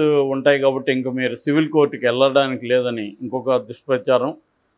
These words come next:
ఆ, ఇలాంటివి చేస్తున్నారు. నిజానికి, ఆ, ఈ ట్రిబ్యునల్స్ మీద అసంతృప్తి ఉంటే హైకోర్టుకి వెళ్ళొచ్చు, ఆ, కోర్టుకి వెళ్ళకూడదు అనేది ఏం లేదు.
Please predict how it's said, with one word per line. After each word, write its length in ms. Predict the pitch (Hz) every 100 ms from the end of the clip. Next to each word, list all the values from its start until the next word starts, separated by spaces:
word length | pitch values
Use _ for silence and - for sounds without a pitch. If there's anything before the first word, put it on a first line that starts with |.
| _ -
ఆ, 440 | 165 139 131 123 -
ఇలాంటివి 640 | 151 165 170 170 175 156 123
చేస్తున్నారు. 420 | 110 - 110 113
నిజానికి, 760 | 131 147 170 170 156 160 147 - _ _ -
ఆ, 260 | 127 117 113 113
ఈ 240 | 123 127
ట్రిబ్యునల్స్ 920 | 120 143 139 165 175 170 160 160 151
మీద 280 | 143 147 139
అసంతృప్తి 680 | 135 131 151 151 151 139 156
ఉంటే 280 | 147 220 214 _ 127
హైకోర్టుకి 440 | 170 208 185 151
వెళ్ళొచ్చు, 420 | 135 127 - - - _ _ _ _
ఆ, 100 | 110
కోర్టుకి 460 | 113 - 160 165 151
వెళ్ళకూడదు 440 | 143 160 165 156
అనేది 300 | 156 151 123
ఏం 140 | 104 92
లేదు. 220 | 92